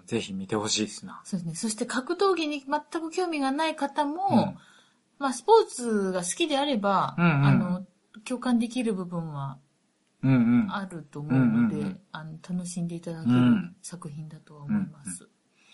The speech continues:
Speaker 1: あとあの、格闘技も、
Speaker 2: はい。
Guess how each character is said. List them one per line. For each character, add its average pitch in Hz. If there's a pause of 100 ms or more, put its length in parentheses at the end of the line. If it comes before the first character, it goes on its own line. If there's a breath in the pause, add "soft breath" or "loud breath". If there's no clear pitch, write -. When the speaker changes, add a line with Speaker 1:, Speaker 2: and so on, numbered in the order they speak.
(1000 soft breath)
Speaker 1:
あ 120
と 113
あ 101
の、 95
格 -
闘 185
技 143
も、 95
Speaker 2:
は 208
い。 -